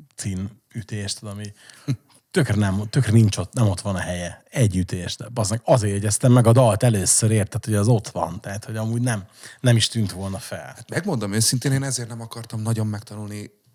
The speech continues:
Speaker 2: igazán jól gitározni, és ezt nagyon jól <laughs> teljesítettem. Mert, ö,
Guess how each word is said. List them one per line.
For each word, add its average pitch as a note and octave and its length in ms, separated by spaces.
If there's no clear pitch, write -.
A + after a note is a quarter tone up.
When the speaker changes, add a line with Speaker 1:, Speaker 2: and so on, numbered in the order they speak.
Speaker 2:
igazán F#2 520
jól F2+ 300
gitározni, G2+ 520
és - 240
ezt - 160
nagyon A#2 340
jól D3 180
<laughs> - 60
teljesítettem. C3 840
Mert, G#2+ 480
ö, G#2+ 260